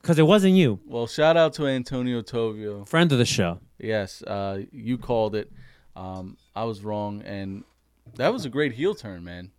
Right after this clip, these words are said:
Speaker 2: Beating his ass right in front of his dad, and his dad looks terrible. He looks like somebody.
Speaker 1: <laughs>
Speaker 2: his, he looks like somebody you would see at a Walmart at, like, you know, eleven o'clock when you, like, forget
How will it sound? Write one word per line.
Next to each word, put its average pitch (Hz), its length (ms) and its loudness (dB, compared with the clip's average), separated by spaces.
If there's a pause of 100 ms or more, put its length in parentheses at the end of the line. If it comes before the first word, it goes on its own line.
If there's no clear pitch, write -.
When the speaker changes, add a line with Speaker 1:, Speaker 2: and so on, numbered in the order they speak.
(200)
Speaker 2:
Beating 175 220 -6
his 147 160 -2
ass 143 260 2
right 139 100 0
in 131 60 -6
front 131 180 -4
of 123 60 -6
his 110 100 -10
dad, 110 280 -2 (380)
and 143 120 -2
his 180 180 0
dad 147 260 4
looks 117 180 -6
terrible. 117 320 -2
He 127 80 -2
looks 143 260 -4
like 127 140 -4
somebody. - 260 8
Speaker 1:
<laughs> - 760 4
Speaker 2:
his, 220 220 4
he 202 160 2
looks 254 180 4
like 254 120 0
somebody 226 260 4
you 208 80 0
would 196 100 -2
see 202 240 0
at 190 100 6
a 165 40 4
Walmart 139 760 2 (100)
at, 120 340 -4
like, 117 260 -6 (200)
you 143 100 -2
know, 107 220 -4
eleven 123 320 -2
o'clock 120 540 -2
when 107 120 -10
you, 107 160 -10
like, 104 180 -10
forget 110 460 -4